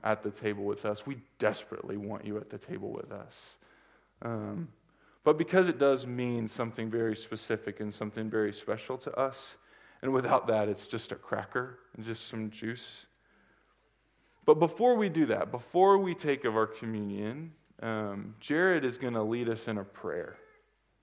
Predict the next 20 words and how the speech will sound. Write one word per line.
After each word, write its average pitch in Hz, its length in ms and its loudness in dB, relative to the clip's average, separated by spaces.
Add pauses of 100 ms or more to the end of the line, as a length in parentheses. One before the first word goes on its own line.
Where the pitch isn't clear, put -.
(680)
He's 135 180 -4
gonna 143 220 6
lead 196 280 4
us - 140 0
in 131 80 -2
a 117 80 0
prayer 135 680 6 (400)
of 123 180 4
confession. - 920 -8 (640)
And 135 120 2
as 180 100 4
he 190 100 -2
does 202 380 2
that, 123 320 2
I 139 100 4
want 160 340 0
you 175 80 -4
to 139 160 -6
really 156 560 2
think. 107 560 -10